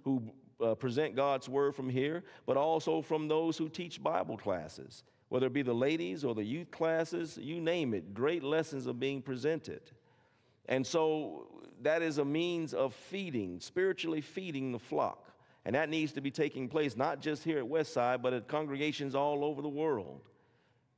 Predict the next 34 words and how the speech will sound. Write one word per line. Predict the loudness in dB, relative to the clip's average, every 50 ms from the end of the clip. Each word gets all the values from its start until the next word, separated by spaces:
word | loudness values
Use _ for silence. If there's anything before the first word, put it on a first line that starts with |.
| _
And | -2 0 0 2
this | 2 2 2 2
online | 2 2 2 2 2 2 2 2 0 -2
school | -2 -2 -2 0 0 0
is | -2 -2
a | -2 -2
means | 0 0 0 0 0 0 0 -2 -2 -2
of | -4 -2
helping | 0 0 0 0 0 -2 -2 -2 -2 -4 -6 -10 -14 -20 -20 _ _ _
to | -8 -6
feed | -2 0 0 2 2 0
the | -2 -6
flock. | -4 0 0 0 0 -2 -6 -12 -18 -20 -20 -20 _ _ _ _ _ _ _ _
What | 0 0
are | 0
the | 0
benefits | 0 2 2 2 2 2 2 2 0 0 0
to | -2 -2
you | 0 2 4 4 4
as | 4 2
an | 0 0
individual | 0 0 -2 0 2 2 2 2 0 -4 -4 -4 -6 -6 -10 -12 -18 -20 -20 -20 -12 -10
to | -6 -2
be | 0 0
involved | 0 0 2 2 2 4 4 2 2 0
in | -4 -4
this | -4 -2
online | -2 -2 0 -2 -2 -2 -2 -4 -6
school? | -8 -8 -6 -4 -4 -4 -6 -8 -12 -16 -20 -20 _ _ _ _ _ _ _ _ _ _ _ _ _ _ _ _ _ _ _ _ _ _ _ _ _ -6
One, | -4 0 2 2 2 2 0 -4 -6 -4
your | -2 0 0
own | 0 0 0
personal | 0 0 0 0 -2 -4 -6 -6
study. | -6 -4 -2 -2 -2 -2 -4 -8